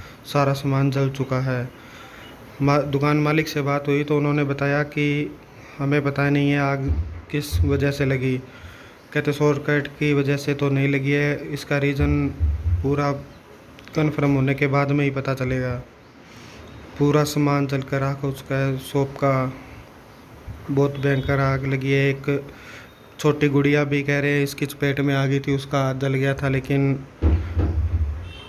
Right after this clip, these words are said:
गुड़िया बिल्कुल सही है, उसके कोई दिक्कत नहीं है। थोड़ी बहुत हाथ पे दिक्कत आई है बस।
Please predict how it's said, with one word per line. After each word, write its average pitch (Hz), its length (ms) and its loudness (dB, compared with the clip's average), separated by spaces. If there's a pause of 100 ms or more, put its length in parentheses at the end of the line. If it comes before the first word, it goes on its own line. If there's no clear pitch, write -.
(140)
गुड़िया 139 320 4
बिल्कुल 139 360 2
सही 139 280 0
है, 135 140 2
उसके 135 260 -2
कोई 135 160 -2
दिक्कत 131 360 -2
नहीं 139 220 2
है। 139 220 0
थोड़ी 139 240 2
बहुत 135 300 0
हाथ 127 220 2
पे 139 460 0 (1400)
दिक्कत 139 420 0
आई 139 180 4
है 139 140 4
बस। 139 320 -4